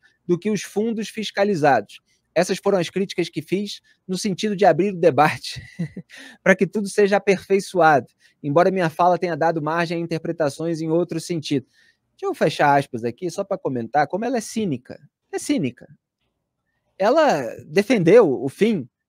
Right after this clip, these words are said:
da justiça eleitoral. Aí ela tá tentando amenizar,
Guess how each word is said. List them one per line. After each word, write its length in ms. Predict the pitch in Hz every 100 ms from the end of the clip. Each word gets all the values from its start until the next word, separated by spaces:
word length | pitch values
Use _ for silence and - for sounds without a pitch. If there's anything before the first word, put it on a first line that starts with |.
| _
da 140 | 139
justiça 420 | 151 143 - 151 156
eleitoral. 560 | 143 143 127 110 - _ _ _
Aí 160 | - 196
ela 140 | 294
tá 100 | 320
tentando 340 | 349 247 262 269
amenizar, 880 | 214 214 208 277 269 143 151 165 127